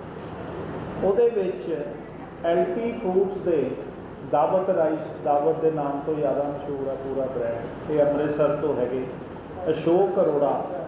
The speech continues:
ਉਹਨਾਂ ਨੂੰ ਚੇਅਰਮੈਨ ਇਸ ਕਮੇਟੀ ਦਾ ਬਣਾਇਆ।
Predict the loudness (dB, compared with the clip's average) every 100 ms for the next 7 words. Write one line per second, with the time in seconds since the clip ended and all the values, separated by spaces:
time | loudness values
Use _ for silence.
0 | -10 -12 -12 -6 -2 0 0 0 -2 -4
1 | -4 -2 0 0 -2 -2 -2 -4 -4 -4
2 | -4 -2 -2 0 -2 -4 -8 -4 0 2
3 | 0